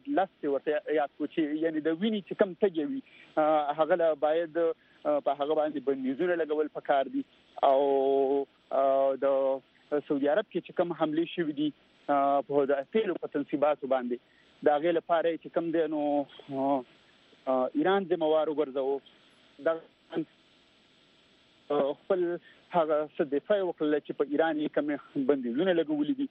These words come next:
د دې نه علاوه مکرون چې د، اه،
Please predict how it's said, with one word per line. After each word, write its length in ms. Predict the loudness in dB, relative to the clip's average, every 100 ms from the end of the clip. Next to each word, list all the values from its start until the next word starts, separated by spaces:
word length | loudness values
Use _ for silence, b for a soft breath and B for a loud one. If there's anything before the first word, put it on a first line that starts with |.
| b b b -2
د 80 | 0
دې 40 |
نه 180 | 0 0
علاوه 340 | 0 2 2 0
مکرون 500 | -2 -2 2 2 0 -8
چې 240 | -6 -6 -8 -20 _ -4
د، 140 | 0 4 4 4 2 0 -6 _ -8 -2
اه، 400 | 0 0 -2